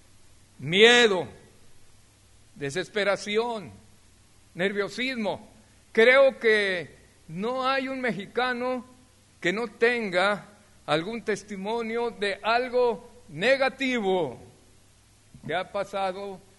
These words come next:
en su vida o en los que le rodean. No podemos pensar más que hay una guerra, pero una guerra muy difícil.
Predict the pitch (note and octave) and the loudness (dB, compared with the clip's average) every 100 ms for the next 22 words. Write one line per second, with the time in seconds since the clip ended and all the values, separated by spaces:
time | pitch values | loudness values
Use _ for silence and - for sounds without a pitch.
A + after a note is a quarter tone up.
0 | _ D#3 D3+ D3+ D#3 G3 G3 G3+ G3+ F#3+ | _ -12 -10 -10 -10 -8 -4 -2 -2 -4
1 | F3 E3 E3+ D3 D3+ D#3 D#3 F3+ E3+ C3+ | -6 -8 -8 -6 -4 -2 2 6 6 4
2 | F#2+ - - _ _ _ _ _ _ _ | -4 -18 -20 _ _ _ _ _ _ _
3 | _ _ _ _ - D#3 G#3+ A3 A#3+ B3 | _ _ _ _ -8 0 2 4 2 2
4 | B3 B3 A#3 - - - _ _ _ _ | -2 -2 -4 -12 -20 -20 _ _ _ _
5 | _ C#3+ D3+ C3 F#3 G#3 A3 F#3+ - - | _ -4 -4 -4 -4 -2 -4 -10 -20 -20
6 | - _ _ _ _ - E3+ E3+ - F3+ | -20 _ _ _ _ -2 0 0 0 0
7 | G#3 A#3 A3+ G#3+ G#3 G#3 G3 C#3 - - | 0 -2 -4 -2 0 0 -2 -4 -12 -20
8 | _ - - _ _ _ _ _ _ C3+ | _ -20 -20 _ _ _ _ _ _ -14
9 | E3+ A#3+ B3 A#3+ A#3+ A#3 D4 D4+ C4+ A#3+ | -10 -8 -6 -4 -2 0 0 0 -4 -4
10 | D4 A#3 G3+ | -6 -8 -12